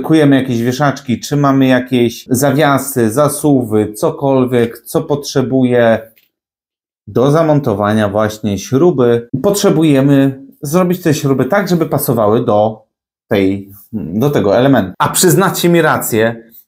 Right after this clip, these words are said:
że taki świecący element raczej nie pasuje do ładnie wykutej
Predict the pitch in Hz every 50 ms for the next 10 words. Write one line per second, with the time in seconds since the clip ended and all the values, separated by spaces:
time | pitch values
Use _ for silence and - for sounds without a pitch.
0 | _ _ - 123 123 131 131 123 120 - - - - 185 170 - - 127 110 101
1 | 95 95 - _ - - - 147 135 131 - 180 185 185 180 - 196 - 147 127
2 | 113 104 101 104 104 107 104 - 135 - - 127 123 127 127 120 120 - 139 131
3 | 131 139 139 135 131 143 147 147 - - 170 156 135 113 107 107 104 - - -
4 | 127 120 143 139 113 98 98 104 107 104 - - - - _ - - 135 156 156
5 | 156 151 131 123 123 131 127 123 123 113 107 101 101 - -